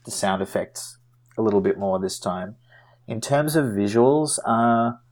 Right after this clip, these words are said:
there wasn't, there didn't seem to be a massive difference from E three. I mean, it, it's a bit tricky to say because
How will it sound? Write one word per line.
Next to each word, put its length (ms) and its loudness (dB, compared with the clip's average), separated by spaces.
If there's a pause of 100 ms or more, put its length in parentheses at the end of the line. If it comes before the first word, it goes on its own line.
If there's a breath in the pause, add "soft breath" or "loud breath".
(1800)
there 240 6
wasn't, 560 6 (100)
there 120 2
didn't 280 -2
seem 280 0
to 100 0
be 140 2
a 80 2
massive 600 4
difference 420 -2
from 220 -4
E 140 -4
three. 460 -2
I 100 -4
mean, 320 -4 (160)
it, 140 -8
it's 180 -6
a 40 -4
bit 180 -2
tricky 320 0
to 100 6
say 340 4
because 680 -4